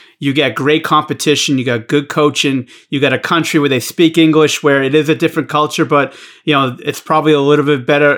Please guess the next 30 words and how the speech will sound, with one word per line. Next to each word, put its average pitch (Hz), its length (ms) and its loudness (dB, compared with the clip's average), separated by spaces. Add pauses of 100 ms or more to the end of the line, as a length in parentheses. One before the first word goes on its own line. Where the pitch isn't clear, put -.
a 127 280 -8
better 147 360 -2
deal 147 300 0
for 139 140 -8
them. 143 300 -2
And 143 140 -2
those 151 160 2
D 170 220 2
League 156 240 2
games, 127 320 0
man, 123 240 -2 (400)
you 147 80 -2
know, 131 160 2
it's 120 100 -2
just 160 280 -2
getting 151 260 2
your 139 80 2
numbers, 135 480 0
it's 113 100 -8
going 143 300 -2
up 143 180 -4
and 135 160 -2
down, 135 300 -2
it's 123 100 -6
trying 139 200 -4
to 135 60 -4
score 139 240 -4
five 139 320 -4
hundred 135 360 -2
points, 139 420 -4